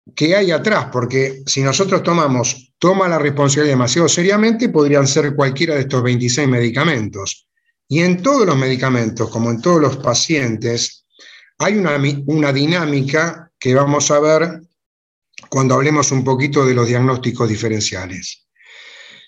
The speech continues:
Entonces, ¿qué no le puede faltar a carcinosinum? Primero, tomar la responsabilidad de ma-, muy seriamente. Tomarla, a ver, ser responsable es normal del ser humano, seguro,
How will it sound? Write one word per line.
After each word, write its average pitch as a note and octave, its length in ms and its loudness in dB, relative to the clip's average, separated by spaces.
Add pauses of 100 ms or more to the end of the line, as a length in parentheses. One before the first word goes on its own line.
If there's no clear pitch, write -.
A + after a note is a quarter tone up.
(360)
Entonces, D3 800 -2 (720)
¿qué A#3 160 2
no A#3+ 120 4
le F#3+ 120 2
puede F#3 240 2
faltar D#3+ 380 0
a D3+ 120 -2
carcinosinum? A#2 1080 -2 (120)
Primero, G#3+ 880 0 (640)
tomar F3+ 320 2
la G3+ 100 2
responsabilidad C#3+ 500 0
de D3 80 2
ma-, C#3 180 -2
muy D3 160 2
seriamente. G2+ 840 -2 (420)
Tomarla, A3+ 680 0 (100)
a D3 120 0
ver, G#2+ 200 -2 (560)
ser C#4 300 0
responsable G3+ 640 -2
es C#3 60 0
normal F3+ 300 0
del E3 100 2
ser C#3 160 0
humano, F#3+ 380 0
seguro, C3+ 720 0